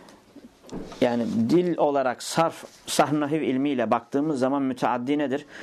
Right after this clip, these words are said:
Huvel fu'l, e, e, huvel fi'lul lezi yeteadda, yani çeşitli tarifleri var tabi. E,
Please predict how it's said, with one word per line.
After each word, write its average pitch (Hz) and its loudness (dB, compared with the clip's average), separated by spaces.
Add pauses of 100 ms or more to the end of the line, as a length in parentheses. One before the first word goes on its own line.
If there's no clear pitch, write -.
(320)
Huvel 160 4
fu'l, 147 2
e, 135 4
e, 117 2
huvel 139 2
fi'lul 127 2
lezi 151 2
yeteadda, 127 0
yani 160 -2
çeşitli 143 0
tarifleri 104 2
var 95 0
tabi. 180 2 (540)
E, 110 4